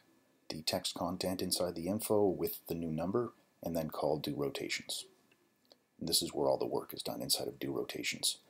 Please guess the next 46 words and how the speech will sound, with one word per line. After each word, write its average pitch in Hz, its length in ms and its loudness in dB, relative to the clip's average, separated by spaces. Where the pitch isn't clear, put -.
The - 80 -6
code 131 200 6
down 120 160 6
here 107 100 4
at 87 80 4
the - 80 -4
bottom, 85 300 2
this - 180 0
is 82 100 0
just - 280 0
the 69 320 -6
extra - 260 -2
stuff - 280 0
that 73 100 -2
I'm 76 120 -2
doing 73 240 -2
to - 60 -4
copy - 440 -2
the - 100 -4
properties - 680 0
from 76 360 0
the - 60 4
circular 73 520 4
one. - 160 0
This 92 220 4
one 87 140 4
down 78 220 0
here, 76 380 -2
these 85 160 0
are 87 60 -2
the 76 140 -4
alternate 107 460 0
ones, 127 300 4
so 71 180 0
I've 67 160 -4
just - 240 0
exploded 76 640 0
the 92 80 -2
view 76 240 0
so - 160 0
you 76 80 -2
can 76 140 -2
see 78 180 6
what's - 180 0
going - 300 0
on. - 160 -4